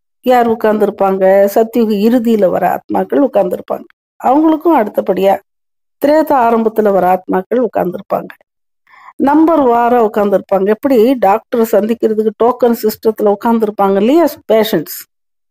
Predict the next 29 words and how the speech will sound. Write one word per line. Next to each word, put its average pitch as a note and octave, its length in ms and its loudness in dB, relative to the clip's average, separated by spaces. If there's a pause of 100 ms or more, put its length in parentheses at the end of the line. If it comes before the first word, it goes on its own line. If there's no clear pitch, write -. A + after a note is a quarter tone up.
(520)
யார் C4+ 300 2
first C4 340 -6
number B3 260 2
அவங்க B3+ 240 2
தான் D#4 160 2
உள்ள B3 140 0
போக G#3+ 200 -2
முடியும். C#3 300 -12 (1000)
அப்புறம் C4+ 260 0
அதுக்கடுத்து D4 400 2
ரெண்டாவது C#4 380 2
நம்பரும் D4 360 2
உள்ள D#4+ 180 4
போய் D4+ 280 2
doctor C4 420 0
consult B3 360 0
பண்ணுவார். B3 380 0 (520)
கடைசி C4 360 0
நம்பரும் C4 440 2
கடைசியா A#3+ 460 2
போய் A3+ 320 0 (680)
doctor G#3 400 0
அவரு G#3 220 4 (320)
check G#3 240 -4
பண்ணுவாரு, G3+ 520 2
doctor G3 440 0 (180)
மருந்து G#3+ 300 0
கொடுப்பார், - 400 -8
அவருக்கும் A#3+ 460 2